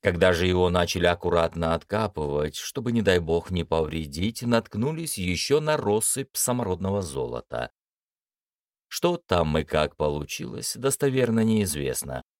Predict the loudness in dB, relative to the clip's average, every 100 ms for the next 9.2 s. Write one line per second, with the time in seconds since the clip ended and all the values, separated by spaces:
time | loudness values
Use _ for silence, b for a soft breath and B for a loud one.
0 | _ _ _ _ 2 4 4 4 4 2
1 | 4 4 4 2 0 2 2 0 -2 -6
2 | -4 -2 0 2 2 0 -2 -2 -2 -2
3 | -4 -6 -4 -4 -6 -6 -4 -4 -2 -2
4 | 0 -4 -2 0 2 4 4 4 2 2
5 | 2 0 0 2 2 -2 -4 -6 -8 _
6 | _ _ 2 4 4 0 -2 -2 0 -2
7 | 0 -2 -4 -10 -4 0 0 0 -2 0
8 | 0 -2 -6 -6 -8 -2 -2 -2 -2 -4
9 | -4